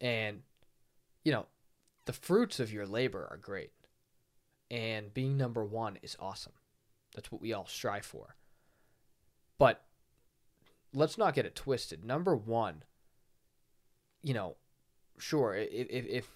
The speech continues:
if you wanna be number one in the financial game and that's all you care about,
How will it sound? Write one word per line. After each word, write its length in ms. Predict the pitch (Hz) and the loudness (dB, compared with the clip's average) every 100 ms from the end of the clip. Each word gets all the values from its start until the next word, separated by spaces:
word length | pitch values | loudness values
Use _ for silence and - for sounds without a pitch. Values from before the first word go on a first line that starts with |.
| - | -12
if 240 | 123 117 - | -6 -6 -2
you 120 | 139 | 2
wanna 200 | 151 135 | 4 4
be 100 | 117 | 2
number 380 | 113 117 123 117 | -2 0 2 0
one 320 | 107 113 110 | 2 -2 -2
in 100 | 104 | -4
the 80 | 107 | -8
financial 560 | - 107 107 117 - | -2 -2 -2 -6 -8
game 340 | 95 80 69 - _ _ _ _ _ - | -12 -12 -14 -16 _ _ _ _ _ -6
and 120 | 113 | -2
that's 280 | 107 - - _ _ - - | -2 -2 -8 _ _ -10 4
all 260 | 131 139 | 8 8
you 160 | 139 120 | 6 2
care 260 | 110 117 139 | 2 4 6
about, 360 | 170 180 196 | 4 0 -2